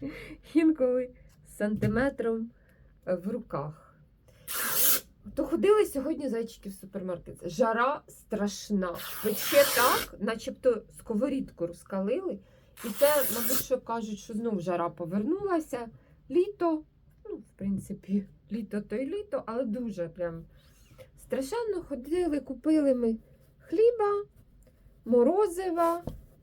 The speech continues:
Ще попробуй знайти нормальне морозиво. Мені подобається Хрещатик, цей, що Харків робить. З молока, коротше. Щоб воно було все з молока.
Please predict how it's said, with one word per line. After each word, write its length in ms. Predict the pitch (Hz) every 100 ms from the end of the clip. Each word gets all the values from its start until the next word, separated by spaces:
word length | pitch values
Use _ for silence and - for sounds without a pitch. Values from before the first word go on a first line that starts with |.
| _ - - - - - - - - -
Ще 120 | 254
попробуй 420 | 254 240 277 269
знайти 320 | 254 262 240
нормальне 480 | 233 226 220 220 214
морозиво. 580 | 202 208 196 196 190 185
Мені 200 | 196 226
подобається 600 | 220 208 202 214 208 208
Хрещатик, 720 | 202 208 - 208 196 156 151
цей, 80 | -
що 160 | 160 190
Харків 500 | - 165 156 - 160
робить. 480 | 147 127 127 - _ - - _ _ _ _ - - _ - - - - - - _ -
З 80 | -
молока, 500 | 202 240 226 - - -
коротше. 420 | - - - - - _ _ -
Щоб 120 | 160
воно 220 | 214 277
було 240 | 392 320
все 240 | 226 - 214
з 40 |
молока. 420 | 233 202 180 -